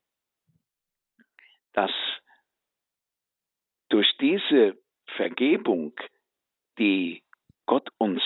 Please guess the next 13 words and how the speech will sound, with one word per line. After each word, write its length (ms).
so 180
schenkt 540
in 180
diesem 400
Sakrament 760
und 220
diesen 400
Neuanfang, 920
dass 140
wir 460
einfach 640
mit 360
offenen 460